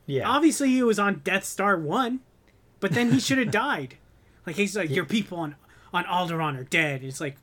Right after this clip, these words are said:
Speaker 2: and it's like, "I was there." And it's like, "How? The thing blew up." I was
Speaker 1: And
Speaker 2: like,
Speaker 1: see,
Speaker 2: "Well, what
Speaker 1: that
Speaker 2: is going on?"
Speaker 1: it's moments like that that I think s-, are, are trying to tee up the, um, uh, what was the name of the other one, uh, that they,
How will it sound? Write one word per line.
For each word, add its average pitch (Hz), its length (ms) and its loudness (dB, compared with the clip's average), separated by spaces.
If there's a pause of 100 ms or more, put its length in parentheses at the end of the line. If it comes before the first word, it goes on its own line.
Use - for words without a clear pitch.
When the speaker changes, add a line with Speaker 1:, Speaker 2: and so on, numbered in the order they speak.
(340)
Speaker 2:
and 170 80 -6
it's 160 80 -6
like, 160 200 -4
"I 202 160 2
was 165 200 -2
there." 175 280 0
And 135 80 -6
it's 135 120 -12
like, 147 120 -10 (180)
"How? 226 480 2 (520)
The 349 160 -2 (120)
thing 359 280 2
blew 370 340 2
up." 220 180 0 (540)
I 294 180 2
was 285 100 0
Speaker 1:
And 330 100 0
Speaker 2:
like, 330 80 2
Speaker 1:
see, 180 520 -8 (140)
Speaker 2:
"Well, 392 140 -4
what 330 120 -2
Speaker 1:
that 415 180 4
Speaker 2:
is 370 120 0
going 349 220 -2
on?" 330 340 2 (380)
Speaker 1:
it's 170 220 -8
moments 190 340 -6
like 131 160 -6
that 131 220 -8
that 117 80 -6
I 107 80 -6
think 117 240 -10
s-, - 260 -8 (160)
are, 120 280 -6
are 110 180 -8
trying 123 400 -10
to - 100 -20
tee 135 320 -6
up 117 180 -6 (440)
the, 127 340 -8
um, 110 380 -8 (180)
uh, 113 180 -10
what 170 200 -8
was 147 100 -8
the 156 80 -8
name 127 240 -6
of 120 80 -8
the 127 80 -10
other 123 160 -6
one, 110 460 -10 (360)
uh, 101 420 -8 (560)
that 143 120 -8
they, 117 300 -8